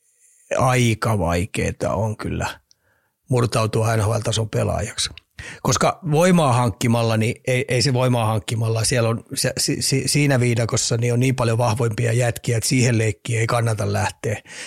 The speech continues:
Et lähes järjestäen, niin sä, sä jäät hopeatilalle. Et se, millä ton tyylinen pelaaja tekee sen eron, niin se on tuo jään tason toiminta ja liikkuminen siellä.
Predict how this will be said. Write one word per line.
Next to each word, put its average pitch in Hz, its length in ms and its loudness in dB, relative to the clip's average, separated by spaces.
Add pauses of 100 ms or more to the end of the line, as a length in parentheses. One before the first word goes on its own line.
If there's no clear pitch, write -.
(180)
Et 123 100 2
lähes 123 260 2
järjestäen, 120 680 0
niin 107 100 0
sä, 117 220 0 (100)
sä - 140 -4 (100)
jäät 117 220 0
hopeatilalle. 107 1300 -2 (420)
Et 131 120 2
se, 147 100 2
millä 131 320 4 (200)
ton 135 200 2
tyylinen 117 360 2
pelaaja 120 400 2
tekee 117 340 0
sen 117 260 0
eron, 117 400 2
niin 104 140 0 (460)
se - 100 0
on 120 100 4
tuo 123 100 4
jään 113 280 2
tason 110 300 0
toiminta 117 460 0
ja 113 120 2
liikkuminen 110 580 0
siellä. - 420 -4